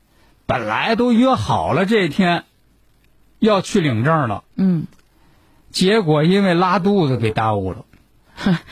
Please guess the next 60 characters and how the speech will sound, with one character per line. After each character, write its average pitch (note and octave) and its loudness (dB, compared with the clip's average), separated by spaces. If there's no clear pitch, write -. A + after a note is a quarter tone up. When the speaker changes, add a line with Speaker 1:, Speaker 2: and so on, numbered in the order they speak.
Speaker 2:
很 F3+ 0
厉 C#4 4
害 E3+ 2
嘛。 C#3 -2
Speaker 1:
说 C#4 0
这 C4 0
个， G#3 0
这， A#3+ -4
而 B3+ 0
且 F3+ 0
这 B3 -2
个 G#3 0
拉 A#3 0
肚 C4 2
子 F3+ 2
是 A3+ 2
因 A#3+ 2
为 A#3+ 2
什 F#3 0
么 A#3 2
样 C4 2
的 A3 0
这 G#3+ 2
个 G#3 2
原 F#3 0
因 A3 4
造 G#3 0
成 E3 2
的 F#3+ 2
呢？ F#3 0
Speaker 2:
什 - -4
么 A#3+ 4
原 G#3 2
因 G3 0
呢？ F#3+ -2
Speaker 1:
<laughs> - -20
她 E3 -2
男 E3 4
朋 C#3+ 4
友 D3 2
给 A2+ -2
她 B2 0
送 C#3+ 2
的 A2+ 0
礼 G2 -2
物。 A2 -4
Speaker 2:
这 A#3+ 0
男 G#3+ 2
朋 A#3+ 2
友 G#3 0
给 E3+ 0
她 E3 0
送 A3+ 0
啥 C#3+ -2
了？ B3+ 0
Speaker 1:
这 F3+ -2
不 F3+ 0
就 F#3+ 2
说 G#3 2
吗？ F#3 0